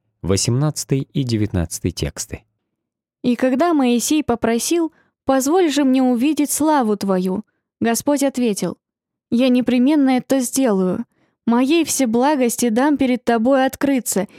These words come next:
Speaker 2: и тем возвещу тебе, что несет в себе имя Господь. Я милую, кого хочу помиловать, и кого хочу пожалеть, пожалею.'»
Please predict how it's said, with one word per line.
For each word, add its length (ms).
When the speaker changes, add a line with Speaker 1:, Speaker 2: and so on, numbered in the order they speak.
Speaker 2:
и 120
тем 300
возвещу 480
тебе, 320
что 300
несет 420
в 60
себе 260
имя 340
Господь. 640
Я 220
милую, 400
кого 300
хочу 340
помиловать, 760
и 100
кого 300
хочу 320
пожалеть, 640
пожалею.'» 760